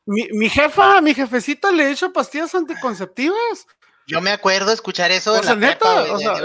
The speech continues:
Speaker 2: de
Speaker 1: espero
Speaker 2: una,
Speaker 1: que, espero, eh,
Speaker 2: una
Speaker 1: eh,
Speaker 2: amiga, güey.
Speaker 1: espero que mi jefita no me vaya a estar, no me vaya a estar viendo mi jefita,
Speaker 2: <laughs>
Speaker 1: pero la primera vez, hace unos años que me pidió, "Oye, mijo, unas pastillas anticonceptivas", y luego yo, "No, chinga, jefa, su edad",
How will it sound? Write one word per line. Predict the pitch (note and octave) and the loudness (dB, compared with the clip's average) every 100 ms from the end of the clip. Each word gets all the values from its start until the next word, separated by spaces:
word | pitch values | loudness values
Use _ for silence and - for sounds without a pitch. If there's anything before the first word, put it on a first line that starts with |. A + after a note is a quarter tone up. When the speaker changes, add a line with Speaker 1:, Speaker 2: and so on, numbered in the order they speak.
| - | -6
Speaker 2:
de | |
Speaker 1:
espero | D3+ F3 C4 | -6 0 2
Speaker 2:
una, | F3+ D3+ B2+ | 2 -2 -4
Speaker 1:
que, | |
espero, | G#3 C4 G3+ | -4 -2 0
eh, | G#3 F#3+ - | -4 -6 -10
Speaker 2:
una | - E3+ | -12 -6
Speaker 1:
eh, | F#3 | -4
Speaker 2:
amiga, | G#3+ E3+ F3 E3+ | -2 0 0 0
güey. | C#3+ A#2+ _ | -4 -10 _
Speaker 1:
espero | - G3 B3 | -14 -4 -2
que | C#4 | 0
mi | B3+ | 0
jefita | A3 G#3+ C#4 | 0 2 0
no | C#4 | 2
me | C4+ | 2
vaya | C#4+ | 0
a | C#4+ | 0
estar, | - C4+ C4+ - - | 0 0 0 -4 -8
no | A#3+ | -6
me | |
vaya | C4+ | -4
a | |
estar | C4 | -2
viendo | C4+ C4+ | -2 -2
mi | C#4 | -4
jefita, | B3 G3 A3+ | -4 -4 -6
Speaker 2:
<laughs> | C#4 | -4
Speaker 1:
pero | G#3+ | -2
la | F#3 F3+ | -2 -4
primera | F3 F#3+ A#3+ | -4 -2 0
vez, | C4 B3 - | 0 -2 -8
hace | F3 A#3+ | -8 -8
unos | A#3+ B3 | -6 -4
años | B3 C4+ | -2 -2
que | - | -2
me | G#3+ F#3+ | 0 -2
pidió, | F#3+ F3 G3+ G#3 - - - - - | -2 0 0 -2 -16 -20 -20 -20 -14
"Oye, | G3+ G#3 A3 A#3 | -10 -10 -6 -4
mijo, | A#3+ A3 F#3 - - | -2 -2 -2 -4 -12
unas | G3 G#3+ B3+ | -8 -8 -8
pastillas | - F#3 F#3+ G#3+ | -10 -6 -6 -6
anticonceptivas", | B3+ A#3+ F#3 E3+ - G#3 G#3 | -10 -12 -12 -10 -10 -10 -6
y | |
luego | F3 F3 | -2 -2
yo, | D#3+ | -4
"No, | C3+ C3+ | -8 -12
chinga, | - D#3+ F#3+ | -12 -12 -10
jefa, | G3+ F#3+ | -8 -6
su | F3 | -6
edad", | D3+ D3 | -6 -8